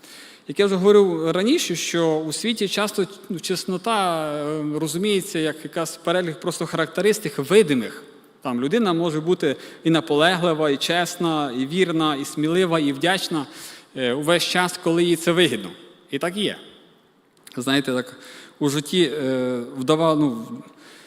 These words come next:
приходилось спостерігати, коли люди, вони, е, гарно робили свою роботу, вони були чесними, вони не брали зайвих грошей, вони, тобто,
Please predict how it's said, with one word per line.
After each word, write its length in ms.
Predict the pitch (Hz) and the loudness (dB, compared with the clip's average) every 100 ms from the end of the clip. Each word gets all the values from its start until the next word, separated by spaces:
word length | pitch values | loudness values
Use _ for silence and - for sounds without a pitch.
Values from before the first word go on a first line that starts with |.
| - - | -20 -8
приходилось 460 | - 170 208 180 170 | -2 2 2 4 2
спостерігати, 760 | - 175 - 185 196 185 147 135 | 0 -2 0 2 2 2 0 0
коли 180 | 160 165 | 2 4
люди, 260 | 180 156 | 4 2
вони, 440 | 143 147 156 156 135 - - | 2 2 2 0 -2 -8 -8
е, 380 | 120 120 110 110 - - | -4 -4 -4 -8 -14 -18
гарно 400 | 120 147 175 170 | -6 0 2 2
робили 300 | 170 160 170 | 2 4 2
свою 300 | 165 - 165 | 0 0 2
роботу, 600 | 165 151 120 107 113 104 110 | 2 0 -2 -4 -6 -8 -8
вони 240 | 123 135 165 | -4 -2 0
були 240 | 160 165 | 2 0
чесними, 840 | 165 139 120 - 120 117 113 113 120 113 | 2 0 -2 -4 -6 -4 -4 -8 -10 -4
вони 680 | 135 147 156 151 147 147 | -2 0 0 0 0 -2
не 240 | 143 147 139 | -2 -2 -2
брали 360 | 147 156 160 | 0 0 0
зайвих 400 | 147 156 156 151 | 0 0 0 -2
грошей, 400 | 139 131 120 - | -4 -4 -4 -8
вони, 260 | 117 135 151 | -4 -2 -2
тобто, 200 | 151 | -2